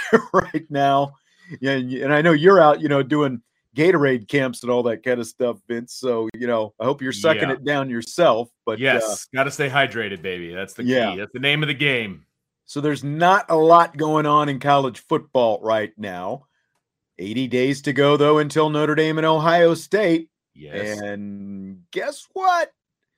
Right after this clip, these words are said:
Speaker 1: You know, really, when the Marcus Freeman era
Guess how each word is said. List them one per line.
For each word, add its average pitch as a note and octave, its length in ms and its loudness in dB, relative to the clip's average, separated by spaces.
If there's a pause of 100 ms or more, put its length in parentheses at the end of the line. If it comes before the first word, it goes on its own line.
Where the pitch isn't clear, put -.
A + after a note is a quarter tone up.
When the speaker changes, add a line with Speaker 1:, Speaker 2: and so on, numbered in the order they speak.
(560)
Speaker 1:
You D3 80 -8
know, E3+ 120 4
really, F3+ 800 4
when F3+ 240 0
the D#3+ 60 -2
Marcus B3+ 360 2
Freeman A3 340 0
era F#3 440 4